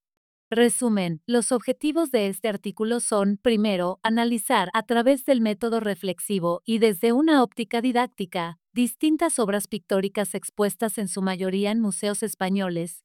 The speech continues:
que muestran alguna violación de los derechos humanos. Segundo,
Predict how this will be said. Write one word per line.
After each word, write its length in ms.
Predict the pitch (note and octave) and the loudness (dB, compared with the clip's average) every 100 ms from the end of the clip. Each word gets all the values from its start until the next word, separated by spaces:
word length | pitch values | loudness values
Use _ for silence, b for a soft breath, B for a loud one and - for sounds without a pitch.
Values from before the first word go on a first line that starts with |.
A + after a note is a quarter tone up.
| - | 0
que 140 | C4 | 4
muestran 540 | B3+ D#4 D4+ E4 D4+ | 6 4 2 2 4
alguna 360 | B3+ G3+ A#3 C4+ | 4 2 2 2
violación 600 | C4 G#3 F#3 - G3+ G#3 | 2 2 0 -2 -2 0
de 80 | A3+ | 0
los 180 | G3+ E3 | -2 -2
derechos 480 | F#3 G3+ - G#3+ | -4 -4 -6 -4
humanos. 640 | G#3+ G3 F#3+ E3+ D3+ - - _ _ _ _ - | 0 0 0 -4 -10 -16 -20 _ _ _ _ 0
Segundo, 640 | A#3+ A3+ C#4 B3 F#3+ F3+ | 2 4 6 6 4 -2